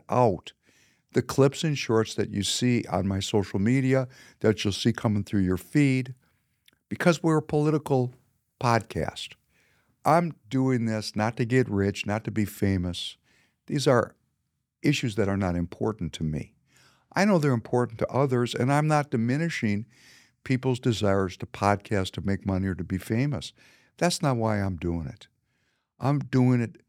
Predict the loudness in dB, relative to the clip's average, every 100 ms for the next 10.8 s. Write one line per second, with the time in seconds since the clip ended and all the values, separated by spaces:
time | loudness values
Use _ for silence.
0 | -12 -10 -4 -2 -2 0 0 0 -2 -2
1 | -2 -2 -4 0 0 0 -2 -2 -2 -2
2 | -4 -2 -2 -2 -2 0 2 2 0 -4
3 | -6 _ -20 -20 _ -6 -4 -4 0 0
4 | 2 2 2 0 -4 -2 0 0 -2 -6
5 | _ _ _ _ _ -6 -2 4 4 4
6 | 0 0 0 0 0 -2 -4 -2 0 2
7 | 2 0 0 0 2 0 0 -2 -8 _
8 | _ -12 -2 2 2 2 0 -2 -4 -4
9 | 0 2 0 0 2 2 0 -6 _ -12
10 | 0 2 4 4 4 2 -2 -4